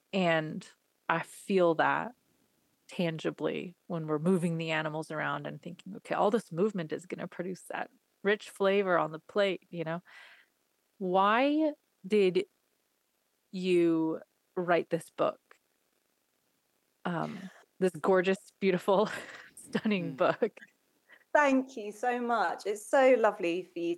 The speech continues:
Speaker 3: to say that. And, you know, it, it genuinely warms my heart whenever I feel like this book has had a little impact on someone's life.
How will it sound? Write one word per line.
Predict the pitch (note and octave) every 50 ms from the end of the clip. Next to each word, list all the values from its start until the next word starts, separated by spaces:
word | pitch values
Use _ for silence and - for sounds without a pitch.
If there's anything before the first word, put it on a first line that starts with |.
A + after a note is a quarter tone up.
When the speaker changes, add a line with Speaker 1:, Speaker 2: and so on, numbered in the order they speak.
| -
Speaker 3:
to | - F3
say | - - F3 E3
that. | D#3+ D#3+ D#3+ D#3 - - -
And, | - D#3+ E3 E3 - - -
you | - - - - - - F#3+ F3+
know, | E3 D#3+ D#3+ E3
it, | - - - -
it | F#3 - - - _ _ _ _ _ _ _ - E3+
genuinely | - - A3 G#3 G#3 G3+ G3+ G3 F#3+ F#3 F3 F3 F3 E3+ E3+ E3+
warms | E3+ F3 F3+ F#3+ F#3+ F#3 F3 F3+ F#3 - -
my | F3+ E3+ F3+ F#3
heart | F#3+ F3+ E3 - - -
whenever | F3+ F3+ F3+ F3 E3+ E3+ E3+ E3 D#3+ E3 E3 - _ _ _ _ _ _ _ _ -
I | -
feel | - - A3 G#3 G3+ G3 G3
like | F#3 E3 -
this | - F3+ F#3 - _ -
book | F3 F3 -
has | G3+ F3+ -
had | - F3 D#3+ E3+
a |
little | F3 F3+ F3 - - F3+
impact | F3+ F3 F3+ F3 E3 - F3 - - - - F#3
on | F3+ F3
someone's | E3 - F3 D#3+ D#3 D#3+ E3 -
life. | F#3 F3+ E3+ D#3 - E3 D3+ -